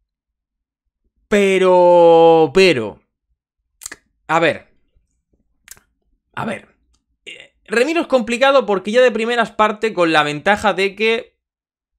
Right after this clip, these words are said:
Remiro va a estar centrándose de aquí a final de temporada en Liga, en que la Real Sociedad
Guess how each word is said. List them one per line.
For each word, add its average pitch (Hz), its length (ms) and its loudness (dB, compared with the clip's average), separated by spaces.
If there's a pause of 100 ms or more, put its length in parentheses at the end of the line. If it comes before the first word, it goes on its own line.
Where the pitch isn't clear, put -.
(140)
Remiro 165 500 -4
va 202 60 0
a 185 60 0
estar 202 300 -2
centrándose 190 720 -8
de 170 60 -2
aquí 151 140 -6
a 165 40 -8
final 165 200 -10
de 143 80 -8
temporada 170 760 -6 (220)
en 131 240 -8
Liga, 247 520 -6 (640)
en 135 160 -12
que 143 100 -6
la 147 100 0
Real 175 240 -2
Sociedad 160 680 -2